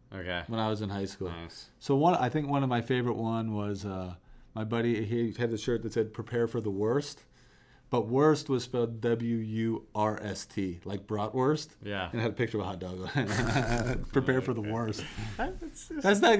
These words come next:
Speaker 1: that's
Speaker 2: that,
Speaker 1: better than the meow thing,
Speaker 2: Yeah,
Speaker 1: for
Speaker 2: not
Speaker 1: sure.
Speaker 2: bad. I'm trying to remember. We had another one with, like, a moose or something like that. It was good. Anyway, you just have to take
Speaker 1: Yeah,
Speaker 2: my, you have to
Speaker 1: that's
Speaker 2: take my word for it. All right.
Speaker 1: Yeah, I'll take your word.
Speaker 2: So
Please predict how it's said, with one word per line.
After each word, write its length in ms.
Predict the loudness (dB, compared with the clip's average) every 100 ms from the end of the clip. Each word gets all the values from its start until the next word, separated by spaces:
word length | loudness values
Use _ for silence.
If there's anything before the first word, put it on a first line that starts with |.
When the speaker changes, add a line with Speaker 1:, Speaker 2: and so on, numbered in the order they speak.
| 8
Speaker 1:
that's 240 | 8 10
Speaker 2:
that, 80 | 10
Speaker 1:
better 240 | 8 8 6
than 140 | 2
the 60 | 0
meow 320 | 0 2 0 0
thing, 220 | 4 8
Speaker 2:
Yeah, 200 | 8 10
Speaker 1:
for 60 |
Speaker 2:
not 120 | 10 8
Speaker 1:
sure. 80 | 8
Speaker 2:
bad. 260 | 8 8
I'm 100 | 6
trying 220 | 4 4
to 40 | 4
remember. 280 | 4 4 6
We 120 | 6
had 120 | 6
another 300 | 4 4 2
one 180 | 2 0
with, 80 | -2
like, 140 | -4 -4
a 60 |
moose 380 | -2 0 -2 -2
or 60 | -4
something 340 | -4 -6 -6 -4
like 200 | -6 -4
that. 300 | -6 -6 -12 -20 -20 -20 -20 _ _ _ _
It 60 | 0
was 120 | 2
good. 220 | 2 0
Anyway, 160 | 2 0
you 60 | 2
just 100 | 0
have 120 | 2
to 60 | 2
take 80 |
Speaker 1:
Yeah, 60 | 0
Speaker 2:
my, 40 | 0
you 60 |
have 60 | 4
to 60 |
Speaker 1:
that's 140 | 4 4
Speaker 2:
take 120 | 2
my 100 | 4
word 180 | 2 2
for 120 | 0
it. 60 | 4
All 120 | 8
right. 100 | 8
Speaker 1:
Yeah, 120 | 6 -2
I'll 80 |
take 240 | -6 -10 -10
your 100 | -12
word. 240 | -12 -8
Speaker 2:
So 500 | 4 8 10 8 4